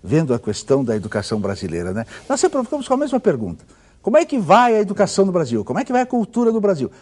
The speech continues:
A resposta é quase sempre a mesma. Vai muito mal, vai muito mal a educação, vai muito mal a cultura.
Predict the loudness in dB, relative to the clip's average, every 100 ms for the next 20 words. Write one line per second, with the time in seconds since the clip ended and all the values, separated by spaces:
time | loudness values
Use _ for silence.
0 | -2 0 0 0 0 0 0 2 0 0
1 | 0 2 2 -2 -4 -10 -16 -20 0 2
2 | 4 0 -2 -2 -4 -4 -2 -2 -4 -4
3 | -4 -4 -4 -2 0 0 0 -4 -6 -10
4 | -12 -8 -8 -6 -6 -4 -2 -2 -2 -4
5 | 0 0 0 -4 -16 -12 -10 -8 -8 -4
6 | -6